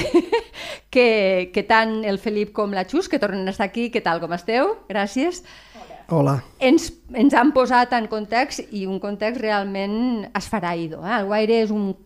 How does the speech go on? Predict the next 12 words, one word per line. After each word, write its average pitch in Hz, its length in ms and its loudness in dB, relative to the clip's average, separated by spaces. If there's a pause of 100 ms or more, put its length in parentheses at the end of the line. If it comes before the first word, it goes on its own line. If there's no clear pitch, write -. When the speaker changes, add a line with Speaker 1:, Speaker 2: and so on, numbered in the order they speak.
(120)
Speaker 1:
és 185 180 -10
un 170 420 -2
bullider, 180 540 0
allí 202 220 -2
hi 180 100 -2
ha 170 80 -6
mo-, 170 560 -6
bueno, 180 480 -10
hi 185 80 -10
ha 170 80 -4
una 180 240 -4
violència, 180 960 -4